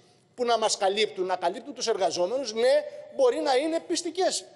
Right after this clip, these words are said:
αυτές οι απαντήσεις. Και κυρίως όμως, τι θα γίνει για το επόμενο διάστημα με αυτούς τους εργαζόμενους;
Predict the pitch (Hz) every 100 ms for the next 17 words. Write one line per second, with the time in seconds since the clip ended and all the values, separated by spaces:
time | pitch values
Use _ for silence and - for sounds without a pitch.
0 | - - - 214 - 185 175 156 143 127
1 | 117 - _ _ _ _ - 220 214 220
2 | 294 262 269 262 226 302 254 226 208 262
3 | 233 226 202 226 240 240 214 180 196 220
4 | 240 226 208 190 - 247 226 208 208 175
5 | 175 226 214 170 214 -